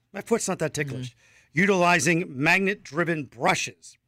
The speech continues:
Speaker 2: Mm-mm.
Speaker 1: Then we conducted two studies to identify the most ticklish locations of the foot sole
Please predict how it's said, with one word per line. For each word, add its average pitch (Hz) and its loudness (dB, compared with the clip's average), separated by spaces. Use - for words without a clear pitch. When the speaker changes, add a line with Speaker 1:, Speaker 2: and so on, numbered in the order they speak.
Speaker 2:
Mm-mm. 131 -6
Speaker 1:
Then 214 2
we 214 -2
conducted 175 -2
two 220 -2
studies 143 0
to 147 -2
identify 160 2
the 143 -2
most 139 -4
ticklish 190 -4
locations 156 -2
of 156 2
the 147 -2
foot - -4
sole 135 0